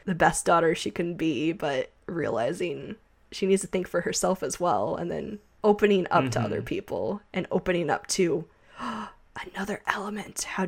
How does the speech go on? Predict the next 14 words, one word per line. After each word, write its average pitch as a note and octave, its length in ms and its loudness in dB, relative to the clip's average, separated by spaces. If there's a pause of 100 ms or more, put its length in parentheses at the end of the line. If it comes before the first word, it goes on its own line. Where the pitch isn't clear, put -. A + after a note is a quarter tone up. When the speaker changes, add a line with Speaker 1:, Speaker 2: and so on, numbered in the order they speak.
(120)
Speaker 1:
dare F#3 300 0
she - 200 -6
Speaker 2:
Oh, C3 220 -4 (140)
a - 40 -6
Speaker 1:
associate A#2 400 4
Speaker 2:
water. C3+ 480 12
Speaker 1:
with G2+ 80 2
water? - 520 8 (400)
Speaker 2:
A C3+ 100 0
water. C#3 720 2 (320)
Speaker 1:
Water G3+ 600 0
is - 180 -2 (140)
bad. G#3 680 6
<laughs> - 40 -8